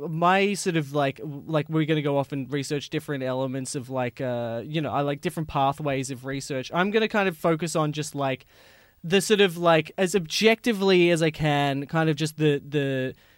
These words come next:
the story behind how she ended up in the conservatorship and how that works and, like, how she got to that point or whatever, and, and the breakdown that led to it.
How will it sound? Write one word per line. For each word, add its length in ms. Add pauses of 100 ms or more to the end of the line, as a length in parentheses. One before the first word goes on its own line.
(140)
the 80
story 580
behind 560
how 340
she 240
ended 220
up 160
in 80
the 80
conservatorship 840
and 140
how 280
that 200
works 520
and, 140
like, 300 (320)
how 220
she 160
got 220
to 80
that 180
point 260
or 60
whatever, 340 (180)
and, 180 (140)
and 180
the 40
breakdown 520
that 200
led 240
to 120
it. 100